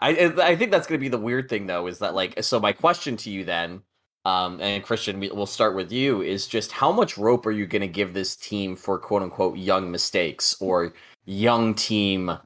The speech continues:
whatever? Because we know the schedule's difficult. We've covered that every show from here to Timbuktu.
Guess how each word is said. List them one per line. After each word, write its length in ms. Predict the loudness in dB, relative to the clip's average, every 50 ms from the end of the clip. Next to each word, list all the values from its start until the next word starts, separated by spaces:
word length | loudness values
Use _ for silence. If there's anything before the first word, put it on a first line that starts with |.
| _ _ _ _ _ _ _ _
whatever? 640 | -4 2 2 4 4 4 2 0 -4 -6 -8 -10 -10 _
Because 300 | -4 0 4 4 4 4
we 100 | 4 4
know 140 | 6 6 6
the 80 | 6 4
schedule's 380 | 2 4 2 2 2 0 -4
difficult. 380 | -4 -6 -8 -6 -2 -2 -2 -2
We've 180 | -2 -6 -4 0
covered 260 | 0 0 2 2 2
that 180 | 2 2 2
every 220 | 2 0 -2 -6 -6
show 240 | -2 0 0 0 0
from 180 | -4 -10 -10
here 260 | -8 -6 -6 -4 -4
to 80 | -6 -6
Timbuktu. 720 | -8 -8 -10 -6 -6 -6 -6 -6 -6 -6 -6 -6 -6 -10